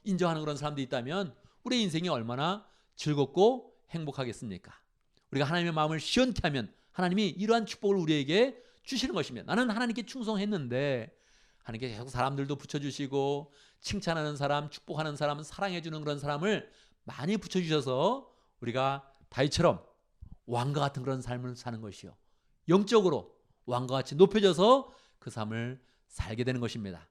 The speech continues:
그래서 우리의 마음 가운데 선한 일을 하지만 내가, "그래, 우리 목장을 위해서 열정으로 노력하리라. 우리 목장의 그런 식구들을 위해서 선한 일을 꾸준히 하리라." 우리가 연합교회를 위해서, 우리 피소스를 위해서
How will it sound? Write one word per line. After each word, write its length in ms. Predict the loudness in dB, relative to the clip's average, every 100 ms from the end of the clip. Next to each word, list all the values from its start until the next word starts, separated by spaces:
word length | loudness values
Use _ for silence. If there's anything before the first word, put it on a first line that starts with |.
| -6
그래서 180 | -2 2
우리의 220 | 2 2
마음 280 | 0 -4 -2
가운데 720 | -2 -2 -6 -6 -6 -8 -12 _ _ _ _
선한 300 | -6 -2 -2
일을 140 | -2 -4
하지만 440 | -2 -2 -2 -4 -8
내가, 360 | 2 2 2 -4 _ -2
"그래, 420 | 6 8 6 2 -20 _ 2
우리 120 | 4
목장을 520 | 8 8 8 8 8
위해서 460 | 8 10 10 8 2 10
열정으로 760 | 12 12 8 10 8 6 0
노력하리라. 460 | -4 -4 -6 -14 -18 -20 _ -20 _ _ _ _ _ _ _ _ _ _
우리 120 | -2 0
목장의 280 | 0 0
그런 120 | 0 -2
식구들을 380 | -2 -2 4
위해서 540 | 4 6 6 4 -2 -20 _ _
선한 320 | -2 2 4
일을 340 | 4 0 -4 -6
꾸준히 300 | -2 2 2
하리라." 360 | 0 -4 -14 -20 _ _ _ _ _ _
우리가 180 | -4 0
연합교회를 520 | 0 0 -2 -2 0
위해서, 640 | 0 0 0 0 0 -2 -10
우리 120 | -14
피소스를 420 | -10 -8 -4 -2
위해서 600 | 0 2 6 6 6 0